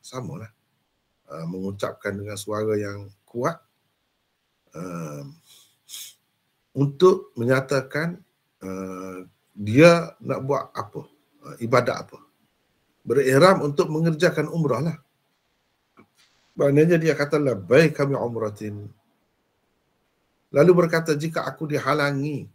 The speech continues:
dari Baitillah, aku akan lakukan sebagaimana telah dilakukan oleh Nabi sallallahu alaihi wasallam."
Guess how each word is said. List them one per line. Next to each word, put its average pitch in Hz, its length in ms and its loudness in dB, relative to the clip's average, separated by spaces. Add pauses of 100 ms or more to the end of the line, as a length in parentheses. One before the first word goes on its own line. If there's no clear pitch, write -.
dari 113 240 -4
Baitillah, 101 600 -6 (1080)
aku 101 160 -8
akan 123 240 -6
lakukan 123 480 -10
sebagaimana 107 640 -8
telah 120 240 -8
dilakukan 120 540 -10
oleh 123 180 -12
Nabi 127 240 -12
sallallahu 120 480 -14
alaihi - 140 -20
wasallam." - 240 -20